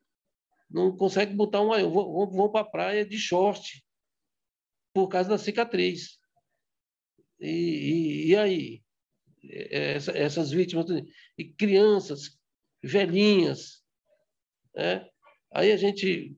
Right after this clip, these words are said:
vai aceitar uma desculpa esfarrapada da, da polícia? Não, não dá pra, pra gente engolir essa.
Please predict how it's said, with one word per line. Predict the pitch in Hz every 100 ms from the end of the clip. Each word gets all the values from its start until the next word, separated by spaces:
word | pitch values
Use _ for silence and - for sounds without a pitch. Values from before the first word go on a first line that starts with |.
| -
vai | 139 151 185
aceitar | 180 180 160 170 175
uma | 170 175
desculpa | 143 - - 190 190 151
esfarrapada | 143 - 156 156 - 190 170
da, | 160
da | - 147 147
polícia? | 147 180 220 -
Não, | 196 269 233 240 _ _ _ -
não | 320
dá | 320 190
pra, | 160 156 143
pra | 165
gente | 139 160 143 156 151 - _
engolir | - 160 165 160 139
essa. | - -